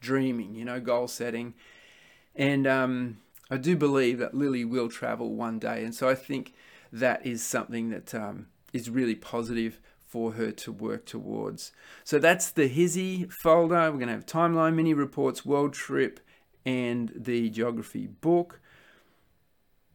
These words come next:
The P D H P E, she's also gonna have samples from hairdressing, uh, so just samples of her coursework and also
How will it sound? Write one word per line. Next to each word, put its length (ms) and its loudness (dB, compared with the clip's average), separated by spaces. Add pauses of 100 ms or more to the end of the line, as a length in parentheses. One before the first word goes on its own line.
(340)
The 100 0
P 320 -2
D 120 6
H 280 4
P 220 4
E, 380 4
she's 320 -6
also 420 4
gonna 160 2
have 180 0
samples 800 -2
from 460 -2
hairdressing, 840 -2 (520)
uh, 220 0
so 220 0
just 360 0
samples 400 -2
of 120 -10
her 180 -6
coursework 800 -2 (160)
and 220 0
also 640 0